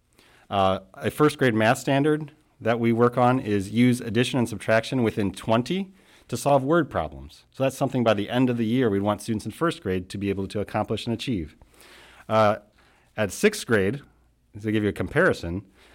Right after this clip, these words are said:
one of their standards is use variables to represent numbers and write expressions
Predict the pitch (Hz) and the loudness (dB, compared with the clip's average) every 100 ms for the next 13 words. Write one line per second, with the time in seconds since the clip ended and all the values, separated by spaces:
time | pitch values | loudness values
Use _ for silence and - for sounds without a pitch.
0 | _ - 113 123 123 123 127 120 113 117 | _ -2 2 6 4 4 2 2 2 0
1 | 110 - 120 131 107 107 131 180 101 87 | -2 0 2 4 4 4 6 6 2 0
2 | 82 - 107 113 110 113 98 104 120 139 | -4 -2 0 0 0 0 0 2 2 2
3 | 147 143 101 104 104 - - 135 131 104 | 0 -2 0 2 2 -2 0 0 2 -2
4 | 95 | -4